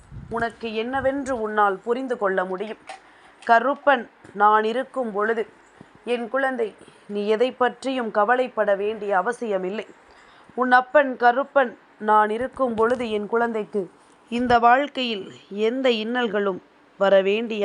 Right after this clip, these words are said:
அவசியமில்லை. நான் உன் முன்னால் நின்று உனக்கு எதை செய்தாலுமே, அதை சரியாக எப்பொழுதும் செய்து கொடுத்து கொண்டுதானே இருக்கின்றேன். அப்படி இருக்கும் பொழுது,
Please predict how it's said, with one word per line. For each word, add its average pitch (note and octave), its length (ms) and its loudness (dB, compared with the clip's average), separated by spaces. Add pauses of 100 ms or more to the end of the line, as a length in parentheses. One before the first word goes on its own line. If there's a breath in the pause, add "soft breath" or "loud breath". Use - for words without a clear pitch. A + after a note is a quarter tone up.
அவசியமில்லை. F#3+ 640 -2 (840 loud breath)
நான் A3 340 4
உன் G#3+ 140 -4
முன்னால் B3 500 2
நின்று A3+ 320 -2 (200)
உனக்கு G3+ 500 -4
எதை G#3 240 2 (160)
செய்தாலுமே, F#3+ 600 2 (680 loud breath)
அதை A3+ 260 4
சரியாக B3 560 4 (540 loud breath)
எப்பொழுதும் G#3+ 560 0 (140)
செய்து A3 300 0
கொடுத்து G#3 400 -2 (120)
கொண்டுதானே G3 540 2 (100)
இருக்கின்றேன். F#3+ 560 -6 (560 soft breath)
அப்படி A3 360 2 (100)
இருக்கும் B3+ 400 -2
பொழுது, G#3+ 300 0